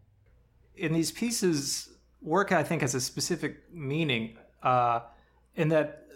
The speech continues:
the w-, work to all of these characters is kind of the thing that gives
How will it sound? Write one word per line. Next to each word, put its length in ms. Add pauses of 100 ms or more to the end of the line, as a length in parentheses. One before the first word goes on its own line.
(460)
the 160
w-, 220 (1000)
work 340
to 200
all 160
of 80
these 160
characters 560
is 140
kind 320
of 340 (800)
the 80
thing 180
that 180
gives 560